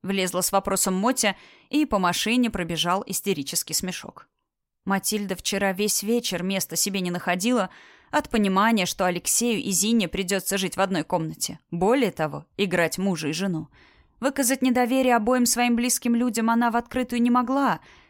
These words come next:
не позволяла гордость и святая вера в любовь и дружбу. Но оттого ее попытки повлиять на ситуацию были еще более смешными.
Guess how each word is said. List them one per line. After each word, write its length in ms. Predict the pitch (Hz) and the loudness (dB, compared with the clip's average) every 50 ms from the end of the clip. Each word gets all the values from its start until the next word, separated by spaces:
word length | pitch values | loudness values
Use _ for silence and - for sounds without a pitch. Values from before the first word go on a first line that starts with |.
| _ _ - | _ _ -4
не 100 | 277 285 | -2 -2
позволяла 480 | 277 233 226 226 214 220 233 233 208 | 0 0 2 4 4 4 4 4 4
гордость 680 | 180 160 156 180 202 226 240 220 175 170 170 - - - | 2 2 2 2 4 4 4 2 0 -4 -4 -4 -6 -4
и 120 | - 240 | -2 0
святая 480 | 233 - - 180 170 - 180 190 180 170 | 0 0 0 -2 -2 2 2 2 2 2
вера 300 | 160 170 185 190 175 160 | 2 2 0 2 2 0
в 60 | 156 | 0
любовь 340 | 185 185 170 156 165 165 - | -2 -2 0 -2 -4 -2 -4
и 40 | 175 | -8
дружбу. 460 | 151 - 101 - - - - - - _ _ _ _ _ _ _ _ _ - | -8 -8 -8 -10 -12 -14 -16 -18 -18 _ _ _ _ _ _ _ _ _ -2
Но 180 | - 277 285 254 | 2 4 4 4
оттого 480 | - - - 190 180 180 180 214 226 | 2 2 2 2 2 4 4 2 2
ее 280 | 214 185 170 175 190 190 | 2 2 0 0 0 0
попытки 440 | - 170 165 - 208 202 - - 180 | 0 0 0 0 -4 -4 -4 -8 -6
повлиять 480 | - 175 170 180 190 190 185 175 - | -6 -4 -2 -2 0 2 0 0 0
на 60 | 180 | 0
ситуацию 640 | 175 - 185 180 - 180 190 208 220 214 - - 165 | -2 -2 -4 0 0 2 4 4 2 2 0 -2 -2
были 280 | 165 165 185 175 170 170 | -2 -2 -2 -2 -2 -2
еще 300 | 165 170 - - 190 170 | -4 -4 -2 -2 -4 -2
более 300 | 156 185 208 226 - - | -2 -2 -2 -2 -2 -4
смешными. 600 | - - - - - - - - - - - | -6 -6 -4 -6 -6 -6 -6 -8 -10 -10 -14